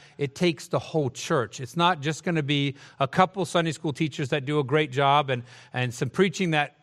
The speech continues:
hopefully is decent, but instead the whole church coming together and growing together, and we're all to be teaching. I hope some of you, uh, after being in the class, maybe,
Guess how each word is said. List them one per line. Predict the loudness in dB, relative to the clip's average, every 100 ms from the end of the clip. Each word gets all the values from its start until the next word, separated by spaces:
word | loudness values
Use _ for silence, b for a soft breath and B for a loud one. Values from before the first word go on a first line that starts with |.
| 2
hopefully | 2 2 2 4
is | 2 -2
decent, | -4 0 0 2 -2 -2 B B
but | 2 2
instead | 2 4 4 6
the | 2
whole | 2 0
church | 2 4 4 2 -10
coming | 0 0 2 -2
together | -2 4 4 4 -2 -4 B B -2
and | -2 0
growing | 2 6 6 6 2 -2
together, | -4 0 2 2 0
and | 0 -2
we're | 2
all | 6 6 6
to | 2
be | -6 -6
teaching. | 0 0 2 -2 -2 B B B
I | 2
hope | 6 4 2
some | 2 2 2
of | 0
you, | 0 2 2 0 B B -2
uh, |
after | 2 2 2 0 0 0
being | 2 0 2
in |
the | -2
class, | 2 4 4 2
maybe, | 0 2 4 2 0